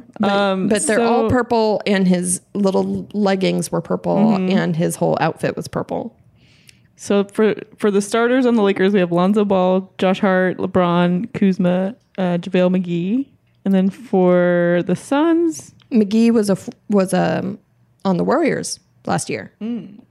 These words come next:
Speaker 2: Do you wanna do the Suns lineup?
Speaker 1: Yeah, so on the Suns, we have Anderson, Devin Booker, Ariza, Ayton, and Kanan starting.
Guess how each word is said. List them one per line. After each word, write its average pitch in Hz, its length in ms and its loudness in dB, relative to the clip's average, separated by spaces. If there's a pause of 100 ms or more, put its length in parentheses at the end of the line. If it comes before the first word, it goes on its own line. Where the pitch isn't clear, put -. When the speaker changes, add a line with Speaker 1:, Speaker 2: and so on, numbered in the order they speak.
(720)
Speaker 2:
Do - 60 -2
you 202 60 4
wanna 190 140 2
do 208 140 4
the 202 80 0
Suns 208 320 0
lineup? 262 340 0
Speaker 1:
Yeah, 294 260 2
so 226 220 2
on 220 100 2
the 220 100 2
Suns, 233 560 0
we 214 160 4
have 190 540 2
Anderson, 208 1080 2
Devin 202 300 0
Booker, 190 560 0
Ariza, 185 800 2
Ayton, 185 640 2
and 175 220 0
Kanan 175 520 0
starting. - 640 -2